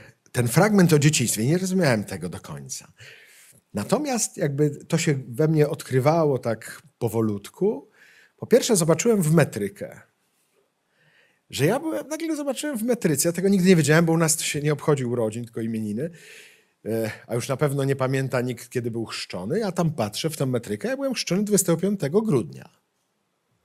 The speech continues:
<laughs> W Boże Narodzenie, a bierzmowany pierwszego czerwca, w Dzień Dziecka. <laughs> Nie? Jeszcze jakby rzeczywiście to jest jakoś takie, że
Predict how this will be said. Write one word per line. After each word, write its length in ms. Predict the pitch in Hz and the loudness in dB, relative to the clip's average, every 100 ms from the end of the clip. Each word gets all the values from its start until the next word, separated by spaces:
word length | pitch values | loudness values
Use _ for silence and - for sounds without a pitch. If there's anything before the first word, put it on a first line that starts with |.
| _ _ _ _ _ _ _ _ - | _ _ _ _ _ _ _ _ -10
<laughs> 100 | - - - - _ _ _ _ - | -8 -8 -12 -20 _ _ _ _ -12
W 120 | 107 | -8
Boże 340 | 101 160 147 | -2 0 0
Narodzenie, 600 | 139 120 113 101 98 131 175 - - | -2 -2 -2 -4 -4 -4 -4 -10 -6
a 100 | 147 | -2
bierzmowany 480 | 151 143 139 165 185 | 0 0 0 0 0
pierwszego 400 | 156 - 160 170 | -2 -4 -4 -4
czerwca, 480 | 104 87 - - | -6 -8 -10 -12
w 40 | - | -6
Dzień 180 | 127 113 | -4 -4
Dziecka. 400 | 90 - - - _ _ _ _ _ _ - - - | -6 -8 -12 -18 _ _ _ _ _ _ -20 -20 -12
<laughs> 340 | - - - - - _ _ _ - - - _ _ _ _ _ - | -12 -8 -8 -8 -12 _ _ _ -20 -20 -20 _ _ _ _ _ -4
Nie? 140 | 170 | 0
Jeszcze 340 | 202 185 175 165 - | 2 2 2 2 0
jakby 320 | 147 135 156 | 0 2 0
rzeczywiście 640 | 139 151 - 165 202 - | 0 -4 -2 0 2 2
to 140 | 196 175 | 6 4
jest 400 | 160 160 175 - | 6 4 4 2
jakoś 300 | 151 135 - | 0 -2 -2
takie, 280 | 139 139 175 | -2 0 2
że 240 | 151 147 | 0 -2